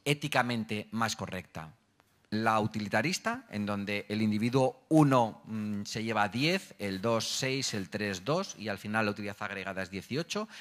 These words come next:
La igualitaria, en donde todos se llevan tres, o la, en el sentido de la justicia rawlsiana, en donde el uno se lleva seis, el dos cinco, el tres cuatro y al final el total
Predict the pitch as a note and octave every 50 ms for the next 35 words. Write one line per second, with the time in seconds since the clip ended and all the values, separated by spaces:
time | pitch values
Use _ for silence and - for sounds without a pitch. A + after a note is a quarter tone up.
0 | - _ A#2 B2+ B2+ A#2 G#2+ B2 A#2 A2+ A2+ - D3 E3 G3+ A#3 C4 B3+ - -
1 | A#2 G#2+ A2 A2 G#2+ G#2+ G#2 - A2+ A2+ - - G#2+ G#2+ G2+ G2+ G2 G2 G2 G2
2 | D3 F3+ G#3 A3+ - - _ _ - - - _ - A2+ A#2+ A#2+ - - G#2+ A2
3 | A2 G#2+ G#2+ G#2 G2+ G2 - - - A2 G#2+ - A2+ G#2 A#2+ C#3 C3+ B2+ - -
4 | B2 - - A#2 - B2+ A#2 A#2 A2+ G#2 G2+ - G#2+ G2+ A2 A#2+ C3+ D3 E3+ G3
5 | - - - - - _ _ A2 A2 A2 G#2+ A2 G#2+ G2+ G#2+ G#2 G2+ G2 - -
6 | - G#2 G2+ G#2 B2 B2+ B2 A#2 - A2+ G#2+ G#2+ G#2+ G#2+ - - D#3+ F3+ F#3 G3
7 | - C#3 G#2+ G2 G2+ G#2 G2+ - - E3+ F3 F3 - F3+ F3+ F3+ F#3 G3+ - -
8 | F#2 - - A2 A2+ G#2+ - - B2+ B2+ B2+ C#3 C#3+ C#3+ - A2+ G#2+ F#2+ F#2 -
9 | G2+ G2 G2 F#2+ - - _ F#2+ F#2 - F#2 F2+ - F#2+ F#2 F#2+ F#2